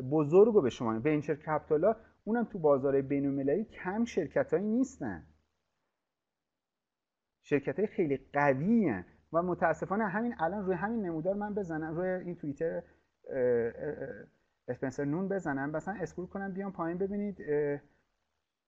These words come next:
می‌خوام ش-، آها، این دونه آنالیست، آنالیتیکس، متاسفانه رو آی پی ایران بسته است. دیتا هم خ-، من با چیز چکش کردم، دیتا خیلی خوبی هم داره می‌ده. حتی فرصت استخدامیش هم معرفی کرده، حالا چه برنامه‌نویسایی می‌خواد.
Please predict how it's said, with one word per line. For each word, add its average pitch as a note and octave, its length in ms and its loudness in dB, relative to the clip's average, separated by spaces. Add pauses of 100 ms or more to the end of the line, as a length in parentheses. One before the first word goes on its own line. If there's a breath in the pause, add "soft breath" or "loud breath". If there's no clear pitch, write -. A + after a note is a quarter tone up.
(580)
می‌خوام D#3 400 -8
ش-، - 180 -20 (100)
آها، B2 200 -2 (460)
این A3 120 -6
دونه G3 180 2
آنالیست، F3+ 720 -2 (300)
آنالیتیکس، E3+ 720 -6 (800)
متاسفانه G3+ 560 2
رو A#3+ 60 8
آی G3 120 8
پی A3+ 100 0
ایران G3 220 4
بسته A#2+ 360 4
است. - 300 -18 (1400)
دیتا E3 220 2
هم F#3+ 140 4
خ-، - 240 -8
من D#3 300 -6 (140)
با C3+ 140 2
چیز C#3+ 260 -6
چکش C3 260 -6
کردم، D3 200 0
دیتا D#3+ 240 -4
خیلی C3+ 220 -6
خوبی A2+ 320 0
هم F#2 160 -4
داره E2+ 180 -6
می‌ده. D#2 240 -16 (800)
حتی D#3 220 0
فرصت C#3+ 380 0
استخدامیش C3+ 640 -2
هم D#3+ 200 -2
معرفی A#2 400 -4
کرده، A#2 240 0
حالا G#2+ 160 -4
چه A#2+ 140 -8
برنامه‌نویسایی F#2+ 680 -6
می‌خواد. G2+ 220 -10